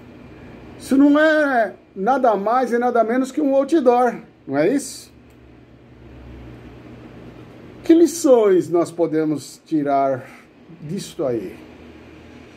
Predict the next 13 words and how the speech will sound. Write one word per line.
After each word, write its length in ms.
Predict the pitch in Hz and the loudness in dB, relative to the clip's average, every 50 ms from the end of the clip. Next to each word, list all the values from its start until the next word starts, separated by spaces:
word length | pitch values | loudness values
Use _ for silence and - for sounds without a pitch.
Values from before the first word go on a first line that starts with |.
| - - - - - - - - - - | -20 -20 -20 -20 -20 -20 -20 -20 -10 -2
Primeiro, 520 | - 302 330 285 254 185 143 123 110 101 95 95 - _ _ - _ _ _ _ _ _ _ _ _ _ _ - - - - - | 2 4 4 4 4 4 0 -2 -4 -6 -12 -18 -20 _ _ -20 _ _ _ _ _ _ _ _ _ _ _ -20 -20 -20 -4 2
a 80 | 170 | 2
escrita 540 | 175 165 - - - 254 302 294 285 - 202 | 2 2 2 -2 0 0 2 0 2 0 0
teria 300 | 175 196 208 226 262 262 | 2 2 2 2 0 -2
que 80 | 262 - | -2 -4
ser 220 | - - 226 220 | 2 4 4 4
bem 260 | 190 175 226 302 320 | 4 4 2 4 4
legível, 680 | 311 311 330 311 170 123 127 175 170 - - 123 123 117 | 4 2 2 0 -2 -2 0 2 2 2 0 -2 -4 -4
não 120 | 120 123 | -4 -2
é 100 | 151 214 | -2 -2
isso? 360 | 277 247 180 - - - - - - - | -2 -4 -4 -8 -12 -18 -20 -20 -16 -6
Ou 140 | 160 175 208 | -4 -4 -2
seja, 480 | 202 - 170 160 151 - - 113 107 | -2 0 0 2 2 0 -2 -6 -10